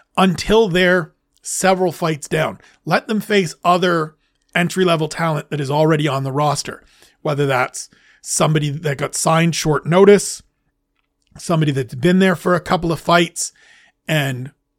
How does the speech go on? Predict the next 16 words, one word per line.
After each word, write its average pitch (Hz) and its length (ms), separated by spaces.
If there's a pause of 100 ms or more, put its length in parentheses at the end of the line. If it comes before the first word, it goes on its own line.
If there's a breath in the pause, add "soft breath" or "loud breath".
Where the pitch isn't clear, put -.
(140)
is 139 160
one 156 220
and 160 160
one 190 360
or - 80
one 135 240
and 135 140
two 214 320
or 143 80
two 180 240
and 160 120
one, 175 280
something 196 360
along 160 300
those 165 260
lines. - 440